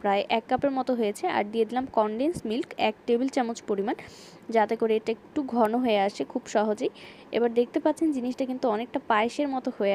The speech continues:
আসছে, কিন্তু জিনিসটা খেতে অসম্ভব মজা। এরকম যখন একটা ঘনত্ব তৈরি হয়ে আসবে তখন এটাকে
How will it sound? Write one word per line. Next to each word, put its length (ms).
আসছে, 240
কিন্তু 200
জিনিসটা 320
খেতে 260
অসম্ভব 540
মজা। 220
এরকম 300
যখন 200
একটা 200
ঘনত্ব 500
তৈরি 320
হয়ে 160
আসবে 240
তখন 220
এটাকে 260